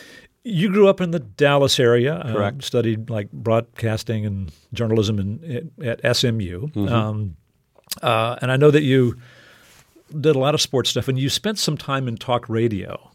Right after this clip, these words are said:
Speaker 1: before you got into play-by-play. I spent four years as a reporter for the all news station here, and, and just that experience of doing a lot of live reports,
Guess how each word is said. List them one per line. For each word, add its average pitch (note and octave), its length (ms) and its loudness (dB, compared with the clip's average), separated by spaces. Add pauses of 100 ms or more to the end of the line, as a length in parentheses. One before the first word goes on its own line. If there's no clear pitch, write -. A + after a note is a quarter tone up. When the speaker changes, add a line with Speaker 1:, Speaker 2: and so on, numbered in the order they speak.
Speaker 1:
before A2+ 340 -2
you G2 140 0
got G2+ 240 -2
into G2 600 -4 (100)
play-by-play. F#2+ 920 -4 (680)
I D3 100 2
spent C#3 260 -2
four C3+ 220 0
years A#2 260 0
as A2 160 -4
a G#2+ 40 -6
reporter A2 440 -4
for - 120 -6
the G2 160 -4
all A2 280 0
news C3 580 -2
station G#2 460 -4
here, F#2+ 160 -6
and, G2+ 260 -6
and A2 320 -4
just A2 220 -4 (220)
that C3+ 320 -2
experience A#2 520 -2
of A2 100 -4
doing G#2 220 -4
a G#2+ 60 -4
lot G#2 340 0
of F#2 140 -2
live G2 320 -2
reports, F#2+ 720 -6